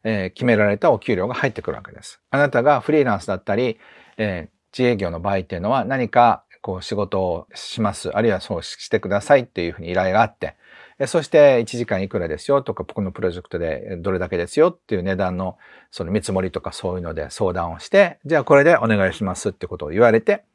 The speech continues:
で、そしてそれがですね、正式にその、じゃあ契約ってことになって、あなたがその仕事をします。それによってお金が入ってくるわけです。なので、全て正当な取引で、別に無理やりその人から奪ったわけじゃないんですよ。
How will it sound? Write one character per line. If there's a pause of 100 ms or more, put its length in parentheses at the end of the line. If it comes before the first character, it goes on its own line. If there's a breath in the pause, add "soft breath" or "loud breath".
(160)
で、
そ
し
て
そ
れ
が
で
す
ね、
正
式
に (380 soft breath)
そ
の、
じ
ゃ
あ (120)
契
約
っ
て
こ
と
に
な
っ
て、
あ
な
た
が
そ
の
仕
事
を
し
ま
す。
そ
れ
に
よ
っ
て
お
金
が
入
っ
て
く
る
わ
け
で
す。
な
の
で、 (260 loud breath)
全
て
正
当
な
取
引
で、
別
に
無
理
や
り
そ
の
人
か
ら
奪
っ
た
わ
け
じ
ゃ
な
い
ん
で
す
よ。